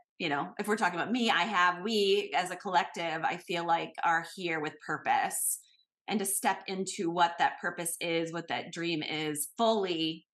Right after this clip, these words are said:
embodied, as we had said, realizing that you can evolve and expand and change and pivot along the way. Um, but just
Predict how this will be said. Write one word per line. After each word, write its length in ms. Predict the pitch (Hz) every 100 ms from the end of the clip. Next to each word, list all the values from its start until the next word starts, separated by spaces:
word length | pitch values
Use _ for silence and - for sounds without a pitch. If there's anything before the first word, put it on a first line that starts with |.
| _ _ -
embodied, 480 | 185 185 170 170 160
as 140 | 160
we 100 | 160
had 140 | 160 165
said, 500 | 262 220 196 190 180
realizing 640 | 190 190 180 180 170 165
that 220 | 156 147 160
you 80 |
can 140 | 160 175
evolve 640 | 160 180 202 185 180 170
and 80 | 156
expand 760 | 127 - 220 196 196 175 165
and 140 | 147 156
change 600 | - 208 190 180 165 156
and 160 | 147
pivot 420 | - 226 190 175 - - - - - -
along 300 | 180 185 185
the 100 | 165
way. 640 | 175 185 175 160 147 165 _ -
Um, 680 | 180 165 156 139 151 113 104 - _ _ _ _ -
but 240 | 165 180
just 240 | 165 190